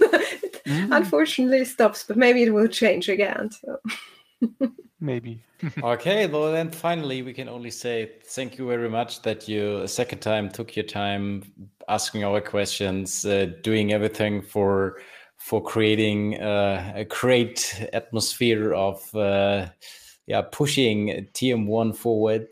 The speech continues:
Speaker 3: uh, doing your influencing story. That's, that's, that's really, really nice. Um, I'm looking forward to, to another session with you.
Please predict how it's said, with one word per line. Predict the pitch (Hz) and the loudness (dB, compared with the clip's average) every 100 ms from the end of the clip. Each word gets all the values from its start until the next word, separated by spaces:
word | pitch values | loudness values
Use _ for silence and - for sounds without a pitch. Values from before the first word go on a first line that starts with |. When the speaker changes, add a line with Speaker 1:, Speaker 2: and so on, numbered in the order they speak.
| 120 | -2
Speaker 3:
uh, | 110 107 | 0 0
doing | 107 117 113 113 110 - | -2 -4 -2 -4 -6 -2
your | 131 151 | 0 2
influencing | 160 139 127 127 131 131 131 | 0 0 4 4 2 -2 -2
story. | - 131 127 127 123 | -2 0 2 2 2
That's, | 120 117 - | 0 -2 -6
that's, | 117 123 - - | -4 -4 -6 -2
that's | 123 - | -2 2
really, | 131 127 | 2 4
really | 123 117 | 2 2
nice. | 107 110 120 - | 2 2 0 -2
Um, | 113 110 104 104 | -2 -2 -2 -4
I'm | 104 107 | -2 -2
looking | 110 117 123 | 0 -2 -4
forward | 117 117 113 113 113 | -2 2 4 2 0
to, | 113 110 | -6 -8
to | - 117 | -4 -2
another | 120 120 | 0 2
session | 117 127 - 127 | 2 0 -2 -2
with | 117 117 | -2 0
you. | 120 127 131 | 2 4 4